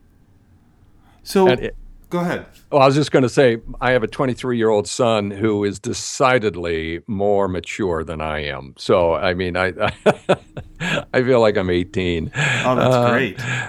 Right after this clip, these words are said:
Speaker 1: Well, what I was gonna ask you there is, obviously, you, you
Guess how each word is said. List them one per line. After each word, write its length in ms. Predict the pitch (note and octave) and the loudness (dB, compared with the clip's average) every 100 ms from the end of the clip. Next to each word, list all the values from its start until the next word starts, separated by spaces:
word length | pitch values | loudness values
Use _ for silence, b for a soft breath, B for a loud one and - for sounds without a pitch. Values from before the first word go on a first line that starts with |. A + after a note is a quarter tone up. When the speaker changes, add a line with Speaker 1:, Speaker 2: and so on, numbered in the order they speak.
| B _ _ B B B B B B | B _ _ B B B B B B
Speaker 1:
Well, 200 | F3 F3+ | 0 2
what 160 | F3+ G#3 | 2 4
I 60 | |
was 120 | G#3 F#3 | 4 2
gonna 200 | F#3 - | -2 -4
ask 360 | D#3+ F3+ F3+ C3+ | -4 -4 -6 -6
you 100 | A#2+ | -4
there 320 | A#2+ A#2 - | -4 -6 -6
is, 480 | C#3+ C#3 C#3 C3 - _ _ _ _ _ _ _ _ _ _ _ _ _ _ - | -4 -2 -2 -6 -14 _ _ _ _ _ _ _ _ _ _ _ _ _ _ -4
obviously, 460 | F#3 G3 G3 F3 | -2 0 -2 -2
you, 380 | D3+ D3 D3 C3+ - | -2 -6 -8 -14 -10
you 340 | B2+ A2+ A2+ | -6 -6 -8